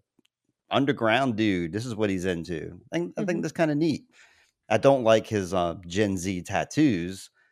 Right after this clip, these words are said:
Speaker 1: I mean, I like tattoos in general, but, like, the tattoos that he chooses to get where, like, he just draws, like, random stuff <laughs> all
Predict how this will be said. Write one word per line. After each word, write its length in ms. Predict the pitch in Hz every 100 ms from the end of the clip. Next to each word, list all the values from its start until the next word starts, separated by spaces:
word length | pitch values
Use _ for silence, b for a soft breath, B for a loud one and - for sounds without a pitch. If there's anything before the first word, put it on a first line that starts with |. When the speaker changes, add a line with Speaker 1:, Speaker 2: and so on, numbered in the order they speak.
| _ -
Speaker 1:
I 60 | 113
mean, 120 | 117
I 40 |
like 220 | 131 175
tattoos 400 | - 135 139 143
in 120 | 110 82
general, 460 | 95 117 120 117
but, 180 | 101 101
like, 220 | 90 90
the 80 | 80
tattoos 500 | - - - 113 107
that 100 | 87
he 160 | 90 107
chooses 440 | - 113 98 92
to 80 | 95
get 320 | 82 92 101
where, 140 | 95 92
like, 260 | 87 87
he 100 | 80
just 200 | 82 87
draws, 440 | - 82 85 90 92
like, 120 | 87
random 440 | 82 90 95 95 92
stuff 340 | - 95 101
<laughs> 40 |
all 140 | 113